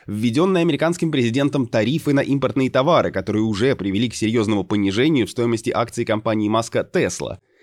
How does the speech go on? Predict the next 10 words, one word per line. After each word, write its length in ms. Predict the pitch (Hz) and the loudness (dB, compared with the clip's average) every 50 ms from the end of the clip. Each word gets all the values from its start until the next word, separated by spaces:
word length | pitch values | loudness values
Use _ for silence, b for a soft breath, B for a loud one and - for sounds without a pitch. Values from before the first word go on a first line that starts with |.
| b b | b b
В 60 | b 120 | b 0
результате 480 | 123 120 123 123 131 143 107 - 95 | 2 2 2 2 2 2 0 0 -4
состояние 520 | - - 101 - - 113 110 104 101 101 98 | -6 -6 -6 -2 0 0 2 2 2 2 2
Маска 320 | 127 180 175 - - 98 | 2 2 0 0 -2 -4
впервые 460 | - - - 143 151 165 160 113 98 | -4 0 0 2 2 2 2 0 0
с 100 | 90 - | -2 0
ноября 360 | 113 110 113 113 120 113 95 | 0 2 2 2 2 2 2
двадцать 300 | 90 90 90 85 - 92 | 2 2 -2 -2 -2 -8
четвертого 500 | - - 92 101 98 95 90 101 92 92 | -10 -8 -4 -2 -2 -2 -2 -2 -4 -2
года 320 | 95 135 185 202 220 - | 0 2 2 2 2 0